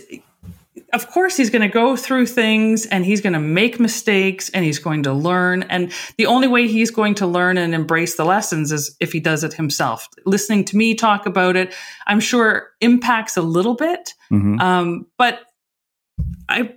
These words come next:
Speaker 1: you know, I see, I've seen the horrific things that drugs can do to individuals, to communities, to families. And of course, we've talked about that. But it's interesting, just the other day, I was taking him to a ski race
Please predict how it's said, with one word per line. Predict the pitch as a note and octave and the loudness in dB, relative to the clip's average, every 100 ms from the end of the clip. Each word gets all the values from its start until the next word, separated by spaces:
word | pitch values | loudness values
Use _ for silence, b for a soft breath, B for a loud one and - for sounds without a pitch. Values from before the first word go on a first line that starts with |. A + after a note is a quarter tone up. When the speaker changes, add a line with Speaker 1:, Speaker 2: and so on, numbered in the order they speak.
| - | -2
Speaker 1:
you | A#3+ | 2
know, | A3+ | 4
I | A3 | 2
see, | A3 C4+ A#3+ | 0 -4 -2
I've | A3 | -2
seen | - C4 C#4+ C#4 G#3+ | 2 4 6 4 2
the | G3+ | -2
horrific | - F#3+ F#3 G#3 G#3 F3 | 0 0 2 0 -2 -6
things | - D3 B2 C#3 - - b b b b - | -2 -2 -2 -6 -8 -12 b b b b -4
that | D#3+ | -2
drugs | F3 E3 E3 E3 D#3+ - - - | 0 2 0 -2 -8 -8 -10 -10
can | - E3+ D#3+ | -2 -2 0
do | D#3+ D#3+ D3+ D3 - | 0 0 0 -4 -8
to | - D#3+ | -6 -4
individuals, | E3+ D3+ C3+ F#3 F3+ F3 D#3+ D#3+ | -2 -2 0 0 0 0 0 -2
to | D#3+ | -4
communities, | - D#3 D#3+ E3+ E3+ D#3+ D3+ C#3+ | -6 -2 0 0 0 0 -2 -2
to | - C#3 | -6 -6
families. | - E3+ D#3+ D#3+ D#3 D#3 D3 | -2 0 0 0 0 -2 -2
And | D#3+ | -4
of | D#3 | -4
course, | - G#3 F#3 - | -4 -2 -2 -6
we've | D3 - | -10 -4
talked | E3+ D#3+ - | -2 -2 -4
about | G3+ G3+ G3+ | -2 -2 0
that. | G#3 A3 - B B B B | -2 -2 -6 B B B B
But | G#3+ | -2
it's | B3 | 0
interesting, | A#3+ A#3 G#3 F#3 | 0 2 0 0
just | A3+ A#3 | 0 0
the | A#3+ | 0
other | G#3+ F#3 | 2 0
day, | F3 | 2
I | D#3+ | 0
was | D#3+ | -2
taking | - D#3+ E3+ | -4 -4 -2
him | D3 | -4
to | - F3+ | -4 -4
a | E3 | -4
ski | - - D4+ | -6 -8 -2
race | D4+ D3 B2 F3+ - - | 0 0 -2 -4 -6 -8